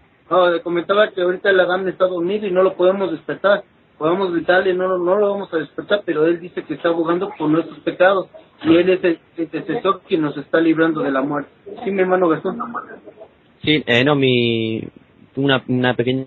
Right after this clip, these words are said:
Speaker 2: dudilla es en cuanto a lo que leíamos en el Salmo uno, eh, en el que habla del varón, de este Ish, que no anduvo en consejos de malos. Eh, bueno, y habla de que no es un simple, de que meditan en, en la Torá de día y de noche.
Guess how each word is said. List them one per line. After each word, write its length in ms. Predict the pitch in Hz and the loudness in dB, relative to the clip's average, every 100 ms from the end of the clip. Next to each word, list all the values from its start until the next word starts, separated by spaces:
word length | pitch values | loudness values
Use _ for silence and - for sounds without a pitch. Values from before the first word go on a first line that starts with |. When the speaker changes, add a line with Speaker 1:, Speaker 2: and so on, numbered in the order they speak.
| 139 | -4
Speaker 2:
dudilla 360 | 131 139 143 143 | -2 2 2 2
es 140 | 143 | 0
en 140 | 127 113 | -6 -4
cuanto 300 | 113 104 107 | -4 -2 -2
a 40 | |
lo 100 | 101 | -2
que 140 | 95 95 | -4 -2
leíamos 480 | 104 120 131 120 | 0 0 -2 -2
en 100 | 107 101 | -4 -6
el 140 | 95 | -4
Salmo 360 | 113 120 123 123 | -2 -2 -2 -2
uno, 300 | 170 139 120 _ _ _ _ _ _ _ _ | 0 0 -2 _ _ _ _ _ _ _ _
eh, 260 | 98 95 92 | -4 -2 0
en 160 | 90 90 | 0 -2
el 80 | 87 | -4
que 80 | 98 | -4
habla 220 | 101 113 | 0 0
del 140 | 110 | -2
varón, 400 | 107 113 131 131 - 98 | -2 0 0 -2 -12 -10
de 120 | 104 | -10
este 220 | 107 107 | -4 -4
Ish, 240 | 127 139 - _ _ _ _ _ | -4 -6 -16 _ _ _ _ _
que 80 | 98 | -6
no 80 | |
anduvo 220 | 104 120 120 | -2 -2 -2
en 80 | |
consejos 460 | 107 101 113 110 107 | -4 -8 -8 -6 -4
de 100 | 104 | 0
malos. 400 | 117 107 92 - _ _ _ _ _ - | 0 -2 -4 -12 _ _ _ _ _ -4
Eh, 240 | 95 92 | -2 0
bueno, 200 | 110 98 | -2 -2
y 80 | 92 | -2
habla 240 | 98 104 | -2 -2
de 100 | 104 101 | -2 -4
que 240 | 98 92 | -8 -8
no 80 | 95 | -8
es 80 | 101 | -10
un 120 | 98 | -8
simple, 600 | 127 123 127 113 107 98 | -4 -2 -4 -6 -6 -4
de 140 | 92 | -4
que 140 | 90 90 | -6 -10
meditan 460 | 90 98 98 101 | -8 -6 -6 -6
en, 760 | 98 95 92 90 87 85 82 85 _ _ _ - | -6 -10 -10 -10 -12 -14 -18 -20 _ _ _ -12
en 80 | 90 | -8
la 100 | 87 | -6
Torá 280 | 92 98 101 | -2 0 0
de 80 | 98 | -2
día 140 | 101 | -4
y 40 | |
de 140 | 98 107 | -4 -4
noche. 280 | 107 98 | -6 -8